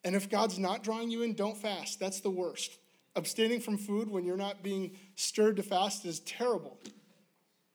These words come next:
'Cause food's amazing. Thank you. Yeah. One person loves food in the room. Easy church to do fasting, yeah.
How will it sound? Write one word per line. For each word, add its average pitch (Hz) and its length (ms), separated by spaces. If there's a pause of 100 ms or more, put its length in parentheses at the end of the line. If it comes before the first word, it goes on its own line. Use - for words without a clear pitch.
(420)
'Cause - 140
food's 208 280
amazing. 202 440 (1500)
Thank 170 200
you. 143 140 (240)
Yeah. 170 80 (280)
One 185 180
person 180 300
loves 160 200
food 170 240
in 160 60
the 156 80
room. 156 200 (560)
Easy 226 260
church - 300
to 202 80
do 180 140
fasting, 160 480
yeah. 156 240